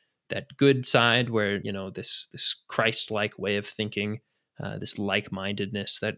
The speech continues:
that's in Philippians two, twelve through sixteen, as well as in chapter four, verse one, chapter four, verse eighteen, uh, and then in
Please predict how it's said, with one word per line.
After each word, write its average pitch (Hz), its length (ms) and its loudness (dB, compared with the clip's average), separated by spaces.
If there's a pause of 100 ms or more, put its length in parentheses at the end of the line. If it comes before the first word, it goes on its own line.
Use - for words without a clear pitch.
that's 104 180 -4
in 98 120 -4
Philippians 98 500 -4
two, 120 560 4 (160)
twelve 104 320 0
through - 120 -6
sixteen, 170 540 0
as 120 140 0
well 110 160 4
as 110 80 0
in 104 220 -4 (180)
chapter - 260 -8
four, 98 240 -4
verse - 240 -8
one, 120 460 2 (380)
chapter - 280 -2
four, 104 280 -2
verse 101 320 -6
eighteen, 104 580 0 (500)
uh, 95 160 -6
and 107 160 -2
then 107 360 2
in 98 420 -2